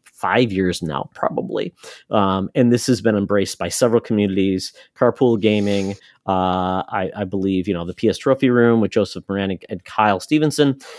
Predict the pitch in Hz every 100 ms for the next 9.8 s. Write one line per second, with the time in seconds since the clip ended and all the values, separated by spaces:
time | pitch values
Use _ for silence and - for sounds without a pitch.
0 | - - 110 104 104 95 - 101 - 101
1 | 165 147 120 107 101 107 - 101 92 110
2 | 98 - 98 92 101 90 95 92 92 -
3 | - - _ 110 104 101 92 87 113 101
4 | 92 90 80 _ _ _ _ _ _ 123
5 | 127 120 95 120 104 104 101 - 110 104
6 | - 123 104 98 95 - - 107 98 95
7 | 98 - 110 95 95 123 120 - 123 104
8 | 92 - - _ - 147 190 190 165 160
9 | - _ _ _ 123 120 113 107